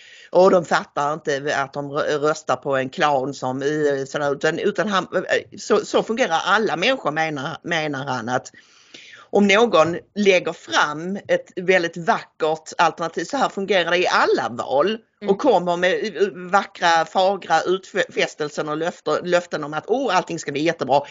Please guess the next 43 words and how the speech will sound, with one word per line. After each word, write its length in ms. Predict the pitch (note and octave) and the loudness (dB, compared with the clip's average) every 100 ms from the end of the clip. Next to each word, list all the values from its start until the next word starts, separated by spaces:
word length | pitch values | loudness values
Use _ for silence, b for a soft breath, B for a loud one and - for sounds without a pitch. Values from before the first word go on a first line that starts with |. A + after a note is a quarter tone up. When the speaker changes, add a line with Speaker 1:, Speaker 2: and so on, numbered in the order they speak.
| B - | B -18
Speaker 1:
vi 60 | |
ska 140 | - E3 | -10 -8
gå 60 | |
med 120 | E3+ | -6
i 100 | D#3 - | -6 -2
E 420 | E3 F#3+ F#2 D3+ | -2 -2 -6 -4
U, 60 | E3+ | -4
vi 60 | |
ska 100 | D3 | -4
gå, 200 | F3 A3 | -4 -4
gå 200 | E3+ D#3+ | -2 0
med 140 | G#3+ G#3 | 2 2
i 40 | |
nato." 680 | F3 D#3 G#3+ D#3+ - D3 C#3+ b b b b | 2 2 4 2 0 -2 -2 b b b b
Många 260 | F3 G3 E3+ | 2 2 2
ukrainare 480 | - F3 G#3 D3 C#3+ | 2 2 2 0 -2
tror 260 | F#3+ D3 | 0 0
att 100 | C#3+ | 0
om 80 | D#3 | -4
de 280 | E3 E3 D3 | -6 -6 0
bara 180 | F3+ E3 | 2 2
hade 160 | D#3+ | -2
kommit 240 | - E3 D#3 | -4 -6 -2
med 180 | E3 | -2
i 20 | D3 | 0
E 140 | F#3 E3 | 2 2
U 40 | C3 | 0
så 120 | D#3+ | -4
skulle, 340 | E3+ D#3 D#3+ | 0 2 4
eh, 60 | C#3 | 0
Ukraina 360 | D#3+ F3+ F3 D#3 | -2 0 0 0
bli 140 | D#3+ | -4
som 120 | D#3+ | -4
Holland, 600 | D#3+ G#3+ E4+ D3 B2 C#3+ | 4 4 4 0 -4 -6
säger 220 | D#3 C#3 B2 | -4 -2 -2
han, 220 | C#3 C3 | -4 -4
Speaker 2:
Mm. 60 | D#3 | -4
Speaker 1:
med, 300 | C#3+ B2+ D3+ | -4 -6 -6
med, 520 | C#3+ C#3 C3 D#2+ A#2+ | -6 -6 -4 -6 -6
med 300 | E3 C#3+ C#3 | -2 -2 0
allt 200 | C#3+ C3 | 0 -2
vad 80 | D3 | -2
det 180 | D3 | 0